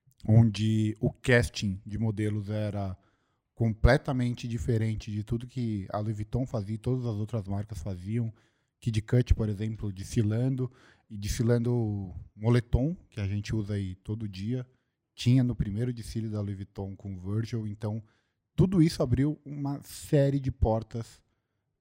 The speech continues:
pra, pra gente ver o mercado atual de moda no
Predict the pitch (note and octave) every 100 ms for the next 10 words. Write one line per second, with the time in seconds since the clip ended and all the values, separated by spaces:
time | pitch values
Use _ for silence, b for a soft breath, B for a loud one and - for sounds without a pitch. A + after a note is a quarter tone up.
0 | - G#2+ G#2+ A2 - - A2+ A2 A2+ A#2
1 | B2+ B2 - A#2+ B2 - D3 A#2+ A#2+ B2
2 | D3+ C3+ B2 C3+ C#3 D3 D3+ D3+ D3 D3
3 | -